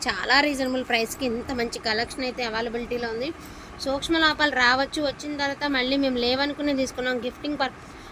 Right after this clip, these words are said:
అలా గిఫ్ట్ పర్పస్కి తీసుకోవాలంటే డ్యామేజ్ శారీస్లో, మిస్టేక్ శారీస్లో మాత్రం తీసుకోవద్దండి. ఫ్రెష్లోనే చూసుకుని తీసుకోండి. చాలామంది ఇది ఒకటి అంటారు, "గిఫ్ట్ పర్పస్కి మిస్టేక్ లేకుండా చూడండి" అని.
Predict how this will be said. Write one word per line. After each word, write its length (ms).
అలా 160
గిఫ్ట్ 360
పర్పస్కి 460
తీసుకోవాలంటే 680
డ్యామేజ్ 400
శారీస్లో, 420
మిస్టేక్ 360
శారీస్లో 380
మాత్రం 320
తీసుకోవద్దండి. 640
ఫ్రెష్లోనే 600
చూసుకుని 480
తీసుకోండి. 560
చాలామంది 500
ఇది 120
ఒకటి 220
అంటారు, 400
"గిఫ్ట్ 360
పర్పస్కి 520
మిస్టేక్ 380
లేకుండా 360
చూడండి" 420
అని. 160